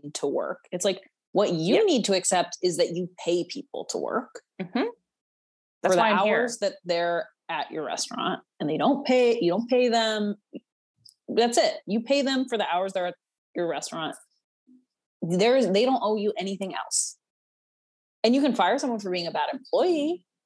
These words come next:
Speaker 1: but they don't owe you anything else. They don't owe you explanations how they spend the rest of their time.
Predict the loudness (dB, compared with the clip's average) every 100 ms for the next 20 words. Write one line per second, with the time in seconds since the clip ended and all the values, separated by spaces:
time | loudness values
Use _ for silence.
0 | _ -20 _ _ -2 2 2 2 0 0
1 | 0 2 0 -2 -4 -4 -6 -4 -2 -2
2 | -4 -8 -10 0 2 2 0 0 0 -4
3 | -4 -2 -2 -4 -4 0 0 0 0 0
4 | 0 0 -2 -2 -4 -4 -2 2 4 2
5 | 0